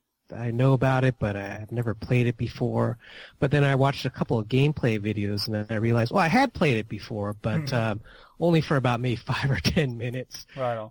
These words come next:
Speaker 1: Um, when I lived in, uh, Tokyo, I used to live near a, um,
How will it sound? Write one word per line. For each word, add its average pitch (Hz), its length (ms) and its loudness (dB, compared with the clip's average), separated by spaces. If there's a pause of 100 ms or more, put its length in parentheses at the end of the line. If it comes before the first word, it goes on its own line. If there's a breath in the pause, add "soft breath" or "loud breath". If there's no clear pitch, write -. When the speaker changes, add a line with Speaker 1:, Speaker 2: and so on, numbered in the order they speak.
Speaker 1:
Um, 123 520 0
when 147 140 -4
I 147 80 0
lived 156 280 0
in, 127 200 0
uh, 110 340 -4
Tokyo, 110 720 -2
I 123 100 -8
used 120 340 -6
to 110 80 -2
live 110 280 -2 (180)
near 110 460 -2
a, 107 380 -4
um, 101 560 -6